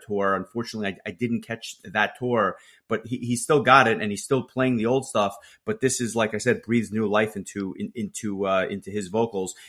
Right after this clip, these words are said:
And you're right. It, it is kind of fitting because he did, he did do a bunch of guest spots for Avantasia and he has toured with them. Um, and, and just one other thing that I, I, I wanted to mention, uh, a recommendation came in for a band called My Last Whisper, which is really a two-man project out of Sweden.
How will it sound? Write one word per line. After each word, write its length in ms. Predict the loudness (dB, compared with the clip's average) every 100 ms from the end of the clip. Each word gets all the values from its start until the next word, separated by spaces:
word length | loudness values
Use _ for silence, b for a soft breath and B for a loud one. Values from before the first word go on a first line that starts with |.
| B
And 120 | 0
you're 80 | 6
right. 220 | 6 6 -2
It, 160 | -4
it 140 | 0 0
is 120 | -2
kind 200 | 0 0
of 100 | 0
fitting 260 | -2 -2 -4
because 200 | -10 -10
he 100 | -4
did, 240 | -2 -4 _
he 140 | -16
did 240 | -8 -8 -4
do 160 | -2
a 40 | -2
bunch 220 | -4 -8
of 80 | -6
guest 200 | -6 -4
spots 280 | -2 -4 -2
for 140 | 0
Avantasia 540 | 2 0 -4 -8 -6
and 120 | -8 -6
he 60 |
has 160 | -6 -6
toured 240 | -4 -4 -4
with 120 | -12
them. 220 | -14 -14 _ B B B B -4
Um, 260 | 0 0
and, 240 | 0 2 2 0
and 40 |
just 180 | -2 0
one 140 | 0
other 140 | 2 0
thing 220 | 0 2
that 100 | 4
I, 160 | 4
I, 260 | 2 0 0
I 40 |
wanted 280 | 0 0 -2 -2
to 60 |
mention, 500 | -2 -2 -2 -6 -6 b b b
uh, 200 | -2 0
a 80 | 2
recommendation 640 | 2 2 0 0 -2 -4
came 220 | -2 0
in 280 | 0 0 -2
for 240 | -2 -2 -2
a 80 |
band 360 | -2 -2 -2 -2
called 300 | -4 -6 -2
My 200 | 0 2
Last 420 | 4 4 2 -4 -4
Whisper, 440 | -4 -2 -6 -6
which 180 | -6 -8
is 140 | -4
really 180 | 0 2
a 60 | 2
two-man 500 | -2 0 2 0 -2
project 500 | 2 2 2 -2 -2
out 120 | -4
of 80 | -4
Sweden. 720 | -8 -10 -2 -2 0 -4